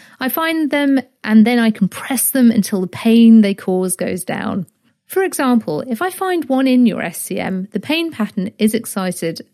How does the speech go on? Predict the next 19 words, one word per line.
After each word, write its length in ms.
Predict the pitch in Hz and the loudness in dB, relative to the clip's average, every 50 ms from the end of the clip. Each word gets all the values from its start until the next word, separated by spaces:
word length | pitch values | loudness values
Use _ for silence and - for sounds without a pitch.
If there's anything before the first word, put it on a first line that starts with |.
| _ - | _ -10
and 160 | 196 190 190 | -6 -4 -2
my 140 | 190 185 190 | -2 -4 -4
client 540 | - - - - 311 302 285 254 220 226 - | -8 -10 -6 -4 -2 2 4 4 2 2 0
feels 340 | - - 180 180 180 175 - | -2 -2 -2 -2 -2 -4 -6
that 220 | - 226 - - | -8 -8 -10 -4
familiar 440 | - 208 208 226 269 285 285 277 277 | 2 6 6 6 6 4 0 0 -2
headache 560 | 233 214 190 175 180 180 175 - 214 - - | -2 -2 -4 -6 -4 -6 -6 -8 -10 -14 -16
pain 260 | - - 202 190 185 175 | -8 -6 -6 -4 -4 -6
pattern. 480 | - - - - - 190 156 151 156 _ _ _ _ _ _ _ _ _ _ _ _ _ _ - | -8 -12 -16 -14 -12 -10 -10 -10 -10 _ _ _ _ _ _ _ _ _ _ _ _ _ _ -6
As 120 | 254 233 | -4 -2
I 100 | 277 269 | 0 0
start 420 | 254 - - - 370 370 370 359 349 | 0 -2 -4 -4 -4 -4 -2 -4 -6
to 100 | 349 294 | -8 -12
hold 320 | - - 262 226 214 175 185 | -6 -2 0 2 2 2 0
it, 200 | - - - - | -4 -4 -6 -12
the 60 | 208 | -14
pain 340 | - - - 240 233 233 226 | -10 -4 0 4 4 4 4
can 220 | - 214 196 190 | 4 2 0 0
jump, 420 | - - 311 311 202 - - - | 0 -2 -2 0 0 -2 -4 -10